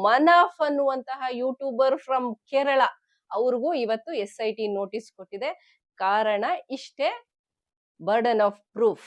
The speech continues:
ಏನಿದು burden of proof ಅಂತ ಕೇಳ್ತೀರಾ? ಕಾನೂನಲ್ಲಿ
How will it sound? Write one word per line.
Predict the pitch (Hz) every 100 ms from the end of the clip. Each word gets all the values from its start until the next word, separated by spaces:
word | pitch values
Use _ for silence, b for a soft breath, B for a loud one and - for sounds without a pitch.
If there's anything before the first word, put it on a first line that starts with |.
| - _ _ -
ಏನಿದು | 254 359 349 277 285 240
burden | 247 254 247
of | 254 -
proof | 247 240 208
ಅಂತ | 202 185
ಕೇಳ್ತೀರಾ? | 160 156 165 165 190 170 -
ಕಾನೂನಲ್ಲಿ | 202 254 285 269 214 175 190